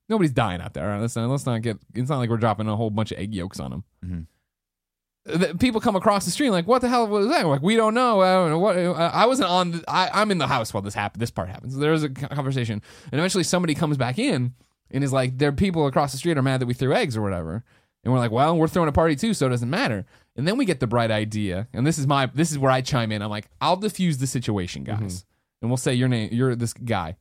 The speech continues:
Speaker 1: name changed. No, I'll just say it's Seth.
Speaker 2: Say
Speaker 1: You're
Speaker 2: it's Ned.
Speaker 1: Seth. You're
Speaker 2: Okay.
Speaker 1: Seth. You didn't throw the eggs,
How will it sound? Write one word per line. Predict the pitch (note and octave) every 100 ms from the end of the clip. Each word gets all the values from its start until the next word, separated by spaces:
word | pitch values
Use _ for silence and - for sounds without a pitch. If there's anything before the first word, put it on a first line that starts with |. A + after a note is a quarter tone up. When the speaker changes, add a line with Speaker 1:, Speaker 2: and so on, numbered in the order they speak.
| -
Speaker 1:
name | A#2 A2+ A2+
changed. | A2+ G2 F2+ -
No, | G2+
I'll | E2+ G2+
just | F#2+
say | C2+
it's | -
Seth. | - -
Speaker 2:
Say | -
Speaker 1:
You're | C3+
Speaker 2:
it's | B2+ D2+
Ned. | E2
Speaker 1:
Seth. | -
You're | G2+
Speaker 2:
Okay. | - -
Speaker 1:
Seth. | - _ -
You | F#3
didn't | A3+ F#3
throw | B2
the | G2+ F2+
eggs, | A#1 -